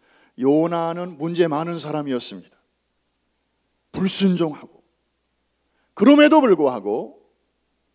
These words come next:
하나님은 요나를 통해서 복음을 외치게 하셨습니다. 복음을 살게 하셨고, 그래서 그 결과 배 안에 있던 많은 사람들이 하나님께로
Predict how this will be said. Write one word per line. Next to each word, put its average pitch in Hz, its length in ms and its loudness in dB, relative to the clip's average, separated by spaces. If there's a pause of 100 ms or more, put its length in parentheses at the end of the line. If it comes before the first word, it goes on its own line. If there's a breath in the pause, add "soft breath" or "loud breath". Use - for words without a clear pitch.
(540)
하나님은 123 720 -8
요나를 113 480 -6
통해서 156 580 -10 (300 soft breath)
복음을 190 800 -4
외치게 156 420 -8
하셨습니다. - 540 -18 (1500)
복음을 247 800 2 (340)
살게 277 540 2
하셨고, 175 720 -8 (640)
그래서 233 300 0
그 240 180 -2
결과 233 460 2 (380 soft breath)
배 180 160 0
안에 247 320 2
있던 240 260 2
많은 277 600 6
사람들이 185 720 -8 (480)
하나님께로 156 960 -6